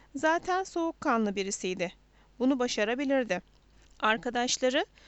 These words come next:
kocalarıyla neler yaşıyorlar, yine de katlanıyorlardı. Onun ise ilk kez başına böyle bir şey gelmişti. O sürgit, aptal kadınlar gibi katlanmayacaktı da.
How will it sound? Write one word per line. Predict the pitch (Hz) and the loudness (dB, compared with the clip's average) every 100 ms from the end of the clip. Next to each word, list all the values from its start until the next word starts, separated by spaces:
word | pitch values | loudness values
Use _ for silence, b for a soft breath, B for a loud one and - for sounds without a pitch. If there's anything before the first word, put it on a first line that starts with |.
| b - | b -4
kocalarıyla | 262 269 262 277 285 262 | -2 2 2 2 2 2
neler | 247 262 277 | 4 4 4
yaşıyorlar, | 254 208 - 202 196 214 277 - b b b - | 4 2 2 2 2 0 -2 -6 b b b 0
yine | 320 277 | 2 2
de | 262 | 0
katlanıyorlardı. | 262 254 240 240 240 220 196 185 175 175 - b b b b b b | -2 -2 0 2 4 4 2 2 0 -2 -6 b b b b b b
Onun | 262 330 403 | 2 4 4
ise | 330 349 | 0 -4
ilk | - - - | -6 -6 -4
kez | 277 220 | -4 -2
başına | 240 226 220 | 0 0 0
böyle | 220 220 214 | 2 0 0
bir | 202 | -2
şey | - 196 | 0 0
gelmişti. | 196 190 185 190 - - 185 - - _ - | 0 0 0 -2 -4 -6 -8 -12 -20 _ -6
O | 233 | -4
sürgit, | 247 - 254 208 240 - b b b | -2 -2 -2 -2 -8 -10 b b b
aptal | 214 - - 285 | -2 0 2 2
kadınlar | 311 269 233 233 220 | 4 0 2 2 2
gibi | 220 220 | 0 -4
katlanmayacaktı | 247 233 - 262 262 226 196 190 175 - 190 | -2 -2 0 2 2 2 2 0 -4 -6 -4
da. | 226 | -4